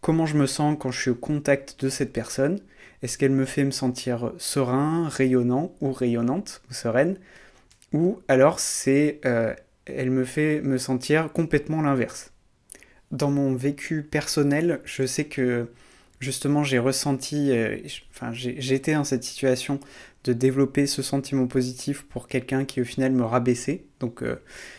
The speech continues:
si tu vis cette situation, je comprends, je comprends complètement, pardon, ce que t'es en train de vivre. Donc, effectivement, si ces deux, euh,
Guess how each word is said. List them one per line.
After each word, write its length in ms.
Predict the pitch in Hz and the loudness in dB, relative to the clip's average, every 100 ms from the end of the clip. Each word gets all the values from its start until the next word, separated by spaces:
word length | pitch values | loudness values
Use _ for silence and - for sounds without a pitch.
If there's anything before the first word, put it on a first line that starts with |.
| - | -14
si 180 | - - | -14 -8
tu 140 | 135 | -4
vis 100 | 135 | -2
cette 220 | - 131 | 2 2
situation, 500 | - - 127 120 139 | 2 2 2 2 -4
je 80 | - | -4
comprends, 320 | 131 123 - | -4 -2 -4
je 480 | 123 135 127 - - | -6 -4 -6 -6 -16
comprends 460 | - 139 - 139 135 | -4 -4 0 0 0
complètement, 640 | - 151 147 135 - 131 | -4 -6 0 -2 0 -4
pardon, 340 | 127 123 127 127 - - | -2 0 -2 -4 -18 -18
ce 100 | - | -14
que 100 | - | -8
t'es 140 | 120 131 | -2 2
en 140 | 123 | 2
train 180 | 123 127 | 0 -2
de 100 | 123 | -2
vivre. 440 | 117 131 165 156 - | 0 -4 -4 -6 -6
Donc, 380 | 139 135 131 - - - _ - | -2 -2 -4 -16 -20 -20 _ -16
effectivement, 480 | - 127 - 135 127 | -8 -6 -2 0 0
si 160 | - 131 | -2 -2
ces 180 | - | 0
deux, 160 | 127 135 | 2 4
euh, 260 | 139 123 | 4 4